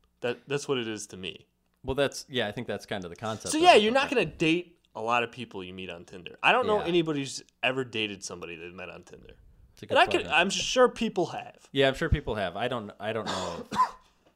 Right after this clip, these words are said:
Speaker 1: But
Speaker 2: Yeah.
Speaker 1: dating advice, don't start at Tinder.
Speaker 2: <laughs>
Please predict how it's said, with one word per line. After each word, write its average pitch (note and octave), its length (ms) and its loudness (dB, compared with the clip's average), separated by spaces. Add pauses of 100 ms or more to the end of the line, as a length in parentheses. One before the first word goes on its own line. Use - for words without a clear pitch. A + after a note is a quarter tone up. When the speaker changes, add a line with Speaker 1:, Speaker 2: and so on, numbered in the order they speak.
(640)
Speaker 1:
But A2 300 -4 (160)
Speaker 2:
Yeah. E2+ 180 -10 (760)
Speaker 1:
dating D#3+ 320 0
advice, G3 540 -4 (260)
don't D3+ 180 -4
start F3+ 280 -4
at D#3 240 -10
Tinder. C#3 420 -12 (540)
Speaker 2:
<laughs> - 140 -4